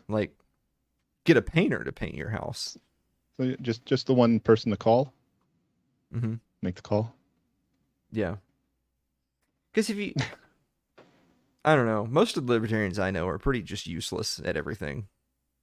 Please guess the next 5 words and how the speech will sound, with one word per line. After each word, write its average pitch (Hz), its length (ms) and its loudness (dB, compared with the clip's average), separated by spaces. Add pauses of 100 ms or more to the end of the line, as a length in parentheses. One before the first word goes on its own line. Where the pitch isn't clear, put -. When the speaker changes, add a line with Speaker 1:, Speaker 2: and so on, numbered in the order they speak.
(460)
Speaker 2:
<laughs> - 80 -2 (1120)
Speaker 1:
You 117 100 2
know? 120 260 0 (800)
Like, 101 180 -6 (1400)
they're, 156 140 8